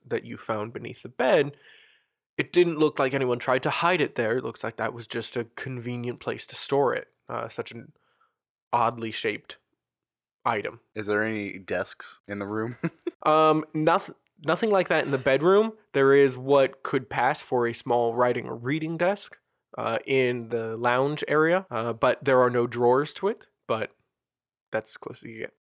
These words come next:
Speaker 2: I'm gonna pull back the sheets and look underneath, like, just rip apart the bed, pretty much.
Speaker 1: Uh, there's, there's a lot of fur in there. Are you allergic to dogs?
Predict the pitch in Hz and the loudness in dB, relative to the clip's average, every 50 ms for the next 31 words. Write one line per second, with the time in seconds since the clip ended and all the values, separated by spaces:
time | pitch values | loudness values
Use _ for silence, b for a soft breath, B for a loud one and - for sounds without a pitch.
0 | _ - 95 101 104 98 92 90 90 87 - _ - - 101 101 98 90 - - | _ -8 -6 -4 -4 -4 -2 -4 -4 -6 -8 _ -8 -6 -2 -2 -2 -4 -4 -10
1 | - - - 101 92 - - - - - _ _ 95 95 90 87 80 90 87 82 | -10 -8 -8 -8 -10 -8 -8 -10 -10 -10 _ _ -16 -10 -10 -8 -8 -8 -10 -8
2 | 85 85 82 80 76 _ _ _ _ _ - 90 85 71 _ _ _ _ _ _ | -10 -12 -12 -14 -20 _ _ _ _ _ -4 -4 -4 -4 _ _ _ _ _ _
3 | _ _ _ _ - 104 90 - - _ _ _ _ 113 107 87 80 - - 92 | _ _ _ _ -4 -4 -4 -4 -12 _ _ _ _ -4 -4 -4 -4 -6 -4 -4
4 | 80 82 87 73 82 73 - - - 78 65 71 73 - - - - - _ _ | -4 -4 -8 -6 -6 -8 -6 -8 -10 -10 -10 -10 -12 -14 -14 -14 -14 -16 _ _
5 | _ _ _ _ - 131 131 127 127 127 123 117 139 170 196 190 - - _ _ | _ _ _ _ 0 4 4 6 6 4 4 4 4 4 4 2 -2 -4 _ _
6 | _ 139 - 143 147 147 156 127 113 110 113 117 107 107 104 107 104 - - 113 | _ -4 0 2 4 4 4 2 2 2 2 4 4 4 2 0 -4 -2 -2 -2
7 | 113 113 - - - 104 - - - _ _ - 143 156 180 185 160 139 143 151 | 0 -2 -4 -4 -6 -6 -6 -8 -10 _ _ 0 2 6 6 6 6 6 4 4
8 | 160 175 - - 117 120 110 107 123 147 165 - - - | 0 -4 -6 -2 0 2 4 4 4 2 0 -8 -14 -16